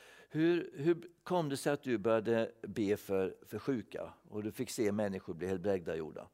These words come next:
Ja, han tittade lite förvånad på mig, för det ingår så att säga i den katolske prästens, eh, eh, tjänst att be för sjuka. De sjuka smörjelse finns ju i kyrkohandboken. Det är något som de gör regelbundet. Det är inte någon särskild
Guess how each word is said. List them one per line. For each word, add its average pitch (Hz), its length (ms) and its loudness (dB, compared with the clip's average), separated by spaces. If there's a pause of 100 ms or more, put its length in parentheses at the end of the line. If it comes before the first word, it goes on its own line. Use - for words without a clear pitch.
(1200)
Ja, 113 360 2
han 123 120 4
tittade 139 360 0
lite 113 120 -8
förvånad 127 420 0
på 123 100 -2
mig, 113 120 0
för 120 140 -6
det 120 100 2
ingår 151 580 0
så - 120 -2
att 208 120 0
säga 131 300 -2
i 113 40 0
den 113 100 -2
katolske 117 600 -4
prästens, 95 720 -4
eh, 90 260 -4
eh, 87 60 -14 (1200)
tjänst - 720 -4
att 101 140 -12
be 113 120 2
för 117 120 -8
sjuka. 110 500 -4
De 123 120 -4
sjuka 139 360 0
smörjelse 131 520 0
finns 143 300 -4
ju 139 180 -4
i 123 40 -4
kyrkohandboken. 104 920 -2 (400)
Det 131 120 0
är 170 40 0
något 165 160 -2
som 147 120 -4
de 135 140 -2
gör 113 160 2
regelbundet. 113 680 0
Det 110 60 -2
är 135 60 2
inte 156 180 -6
någon 113 120 -4
särskild 104 480 -2